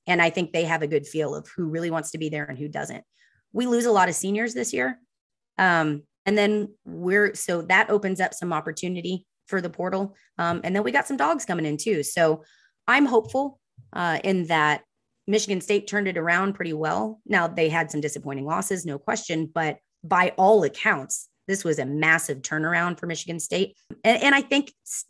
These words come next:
Sark's staff is capable of doing that. Um, I, I, I understand what you're saying.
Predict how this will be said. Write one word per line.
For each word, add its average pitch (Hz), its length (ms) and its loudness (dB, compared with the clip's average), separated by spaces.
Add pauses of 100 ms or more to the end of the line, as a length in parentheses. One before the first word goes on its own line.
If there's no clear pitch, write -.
Sark's - 340 0
staff 226 300 2
is 147 100 -4
capable 151 420 -2
of 131 80 -12
doing 175 240 -2
that. 104 220 -12 (480)
Um, 151 380 0 (640)
I, 156 380 4
I, 165 360 0 (140)
I 185 140 2
understand 208 460 4
what 170 100 -2
you're 165 80 -4
saying. 190 460 -4